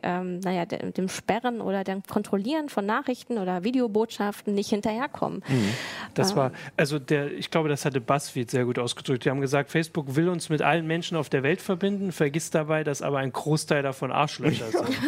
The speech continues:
Speaker 2: Ja, ja.
Speaker 3: Also das, äh, das ist, und da sind sie
Speaker 2: Mhm.
Speaker 3: auch auf dieser Konferenz, obwohl sie, also das hat vorhin jemand im Chat ganz, nee, auf Facebook, glaube ich, gleich am Anfang schon erwähnt, dass die große Facebook-Geschichte, die es ja in den U S A eigentlich dieser Typ war, der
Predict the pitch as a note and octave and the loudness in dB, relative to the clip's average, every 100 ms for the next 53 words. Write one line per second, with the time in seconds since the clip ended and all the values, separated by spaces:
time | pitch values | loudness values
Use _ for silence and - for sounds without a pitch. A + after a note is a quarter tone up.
0 | D#4+ - E4 B2 A#2+ D#3 D#3 D#3+ D#3 - | 0 0 2 0 2 2 2 2 0 0
1 | - E3 D3 D3+ E3+ - F3 F#3+ D#3+ - | 0 2 2 2 0 0 -4 0 0 -4
2 | - - E3 E3 F#3 E3+ D#3+ - D3 D3 | -2 0 0 0 0 2 0 -4 -4 0
3 | D3 - C#3 - C3 E3 F#3 D3+ C3+ D#3 | 0 0 -4 0 2 2 0 -2 2 2
4 | C#3+ D3 C#3+ C3 C3 B2 D#3 - D3 D#3 | 2 2 2 0 -4 2 0 2 0 2
5 | D#3 C3+ B2+ - E3 - - D3+ C3+ - | 2 0 -2 0 -2 -2 -2 -2 -2 -6
6 | - D#3+ D3 C#3 - F3 F#3 - C3+ C3+ | -6 0 2 0 0 0 0 -2 -4 0
7 | A#2+ - C3+ C3 C3+ C#3+ D3 C3+ B2 C3 | 0 0 -2 0 0 0 0 0 0 0
8 | B2+ C3 A#2+ D3+ - D3 D3 C#3 C#3+ C#3 | 0 0 -2 -4 -2 0 0 0 0 0
9 | - C3 B2+ C#3+ - C3+ - C3 C3+ C3 | -4 -6 -4 -4 -2 -2 2 0 0 0
10 | C3+ C#3 B2+ - B2+ B2+ B2 D3 C#3 C3+ | 2 2 0 -4 0 0 0 -6 0 0
11 | C3 B2+ B2+ | 2 2 0